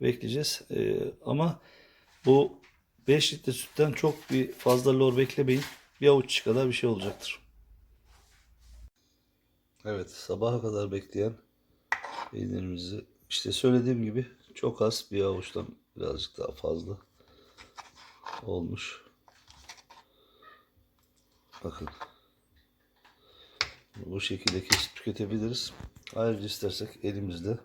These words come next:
ovalayarak lor haline getirebiliriz. Bu da peynir altı suyunu atmayıp,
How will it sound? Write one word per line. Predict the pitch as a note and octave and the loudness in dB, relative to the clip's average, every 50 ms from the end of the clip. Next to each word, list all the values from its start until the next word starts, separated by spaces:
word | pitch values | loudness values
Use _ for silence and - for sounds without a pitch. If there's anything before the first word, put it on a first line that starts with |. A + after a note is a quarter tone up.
| - - - - - _ _ _ _ _ _ _ _ | -14 -20 -20 -20 -20 _ _ _ _ _ _ _ _
ovalayarak | - G#2+ G#2+ G#2+ A2 G#2 G2+ F#2 F2+ F2+ G#2 A#2 - - - - - - _ _ _ _ _ _ _ _ _ _ _ _ _ _ _ _ _ _ _ _ _ _ _ _ _ _ _ _ _ - | -2 2 4 6 6 6 4 2 2 0 0 -2 -4 -6 -16 -20 -20 -20 _ _ _ _ _ _ _ _ _ _ _ _ _ _ _ _ _ _ _ _ _ _ _ _ _ _ _ _ _ -6
lor | G#2 G#2+ A2+ G#2+ | 0 2 4 4
haline | G#2+ G2 F#2 E2+ F2 F#2 G#2 A#2 A#2+ - - _ _ _ - | 4 4 4 2 0 -2 -6 -6 -8 -8 -12 _ _ _ -10
getirebiliriz. | G2 G2+ G2+ - F#2 F2 E2 D#2+ D#2+ - - - - - - - _ _ - - - - - _ _ - - _ _ - - - - - _ _ _ _ _ _ _ _ _ _ _ _ _ _ _ _ _ _ _ _ _ _ _ _ _ _ _ _ _ _ _ _ _ _ _ _ _ _ _ _ _ _ _ _ _ _ _ _ _ _ _ _ _ _ _ _ _ _ _ _ _ _ _ - - - _ _ _ _ _ _ - - _ _ _ _ _ _ | -10 -10 -8 -6 -6 -8 -6 -8 -10 -8 -6 -6 -6 -6 -8 -14 _ _ -20 -20 -20 -20 -20 _ _ -20 -20 _ _ -4 -4 -4 -6 -14 _ _ _ _ _ _ _ _ _ _ _ _ _ _ _ _ _ _ _ _ _ _ _ _ _ _ _ _ _ _ _ _ _ _ _ _ _ _ _ _ _ _ _ _ _ _ _ _ _ _ _ _ _ _ _ _ _ _ _ _ _ _ _ -20 -20 -20 _ _ _ _ _ _ -20 -20 _ _ _ _ _ _
Bu | - A#2+ G#2+ | 0 4 4
da | B2 B2+ - | 4 4 4
peynir | B2+ A#2+ A#2 A2+ A2+ | 4 4 4 4 4
altı | A2 G#2+ G2+ G2+ - | 4 2 2 0 -6
suyunu | - - - G#2+ G2+ G2 G#2 A2+ B2+ - - _ _ _ _ _ _ _ _ _ _ _ _ _ _ _ _ _ _ _ _ _ _ _ | -12 -8 -4 -2 -2 0 0 -2 -2 -4 -8 _ _ _ _ _ _ _ _ _ _ _ _ _ _ _ _ _ _ _ _ _ _ _
atmayıp, | - A2+ A2+ - - G2+ G2+ A2 A#2+ - | 0 0 0 0 -2 -2 -2 -2 -2 -4